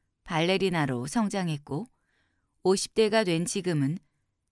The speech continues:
자신의 삶을 이끌고 지탱해준 발레를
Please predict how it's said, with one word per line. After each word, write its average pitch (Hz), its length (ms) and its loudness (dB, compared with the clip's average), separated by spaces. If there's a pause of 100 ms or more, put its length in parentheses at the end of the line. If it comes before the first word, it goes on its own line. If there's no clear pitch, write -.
(100)
자신의 220 480 0
삶을 233 420 2
이끌고 156 640 0
지탱해준 180 760 -4
발레를 160 580 -4